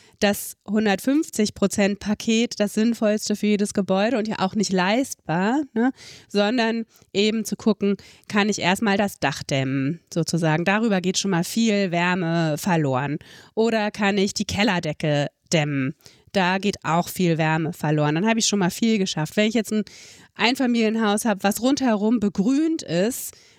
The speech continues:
mit Efeu zugerankt, wäre es natürlich auch absurd, das alles runterzuziehen, um jetzt Dämmplatten da draußen drauf zu packen, weil auch diese Begrünung ist zum Beispiel ein Wärmepuffer. Und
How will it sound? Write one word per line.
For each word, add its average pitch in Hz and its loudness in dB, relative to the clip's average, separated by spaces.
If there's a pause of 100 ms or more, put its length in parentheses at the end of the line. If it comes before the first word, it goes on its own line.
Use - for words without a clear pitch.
mit 220 2
Efeu 202 2
zugerankt, 190 0
wäre 196 0
es - -4
natürlich 220 0
auch 220 0
absurd, 240 0
das 208 -4
alles 208 0
runterzuziehen, 240 0
um 208 2
jetzt 202 0
Dämmplatten 190 0
da 160 -2
draußen 170 -4
drauf 165 -2
zu - -10
packen, 226 0
weil 196 2
auch 190 0
diese 196 0 (320)
Begrünung 214 2
ist - -4
zum 190 2
Beispiel 170 0
ein 175 0
Wärmepuffer. 156 0 (600)
Und 208 2